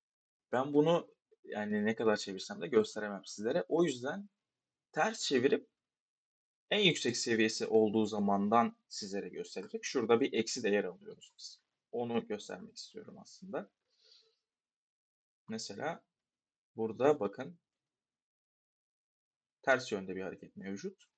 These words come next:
O yüzden bu tarafta ise eksi değer alıyoruz. Ama buradaki double word karşılığının eksiye geldiğini görüyoruz. Pozitif yönde ise de arttı. Ve aynı aralıkta integer içinde, double word içinde bitler uyuşuyorsa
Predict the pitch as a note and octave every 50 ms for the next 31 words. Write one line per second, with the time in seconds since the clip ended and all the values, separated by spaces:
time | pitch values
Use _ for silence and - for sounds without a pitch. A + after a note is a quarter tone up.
0 | _ _ - A#2 A2+ G2+ F#2 F#2+ G#2+ B2+ D#3 F3+ F3 _ _ _ _ _ _ _
1 | _ _ _ _ _ _ _ _ - C#3+ - A2+ F2+ - - - G2+ - - F3
2 | C#3+ - - G#2+ G#2 G2 F#2 F2+ F2+ F2 F2 E2+ F2 A2 D#3+ G#3 G#3+ - - -
3 | _ _ _ _ _ _ _ _ _ _ _ _ _ _ _ _ _ _ A2 A2
4 | A2+ A2+ A2+ A2+ - A2+ A2+ A2+ A2+ A#2 A2+ A2+ - A2+ G2+ G2+ A2+ A2+ B2 C3+
5 | A#2+ A2 A#2 A#2 A2+ - - - A2 G2+ G2 - - G2 E2+ F2+ F2 A2+ D3 E3
6 | F3 - _ _ _ _ _ _ - A2 G#2+ - - - - G#2 F#2 F2 F2 -
7 | _ _ _ - G#2 F#2 F2 F2+ - - B2 D#3+ F#3+ F#3+ - A#2 G#2+ G2 F#2 D#2+
8 | G#2 C#3 F#3 F3+ - - _ B2+ A#2+ A2+ A2+ A2 G2+ - - G#2+ G2+ F#2+ F2+ F2+
9 | - - - A2+ A2+ F3 - - A2 G#2 G2 - - - G#2 F#2 D#3 A#3 B3 -
10 | _ _ _ _ _ - G#2 G#2+ G#2+ - A2+ B2 B2 A#2+ A2+ G#2+ G2+ G#2 G2 G2
11 | G2 - - G#2+ G#2+ G#2 G2+ - B2 A#2 A2+ G2+ G#2 G#2 F#2 - - - G2+ G2
12 | G2 F#2+ G#2 G#2 G2 G#2 G2+ G2+ G#2+ G#2 G#2 - - - - - G#2 G2 G#2 G2+
13 | G2 G#2 G2 - - G#2 G2 E2+ F#2+ G2+ G2 - - - - - - F3 F#3+ G#3+
14 | G#3+